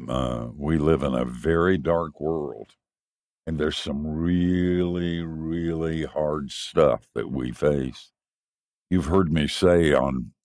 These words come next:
numerous occasions that people say they want to show me the real life. As a matter of fact, uh, I see real life all the time. I just can't tell you the number of deathbeds I've stood by and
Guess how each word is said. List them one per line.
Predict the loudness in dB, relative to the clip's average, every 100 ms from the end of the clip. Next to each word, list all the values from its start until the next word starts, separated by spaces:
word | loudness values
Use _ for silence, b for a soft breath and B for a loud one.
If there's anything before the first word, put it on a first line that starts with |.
| _
numerous | 2 4 4 2 0 -2
occasions | -6 -4 -4 -6 -12 -16 -16 -10
that | -8 -6
people | -4 -4 -2 -4
say | 0 2 4
they | 4
want | 2 0 -2
to |
show | -2 0 0
me | 0 -4
the | -4
real | -6 -4 -2 -2
life. | -2 0 0 0 -4 -10 _ _ _ _ _ -10
As | -4
a | 0
matter | 2 2 2 0
of | 2
fact, | 2 4 0 -4 _ -12
uh, | -8 -8 -6
I | -4 -4
see | -4 -4 -4
real | -2 -2 0
life | 0 2 2 0 2
all | 4 4 2 0
the | 0 0
time. | -2 -2 -2 -6 -8 -10 _ _ _ _ _ _ _ _ -2
I | 0
just | 2 0
can't | 2 2 0
tell | 2 4
you | 6 4
the | 2 0
number | -2 -2 -2
of | -2 -2
deathbeds | 0 0 0 -4 -2 -2 -4 -6
I've | -6 -6
stood | -8 -6 -6 -2
by | -2 0 -4 -6
and | -8 -14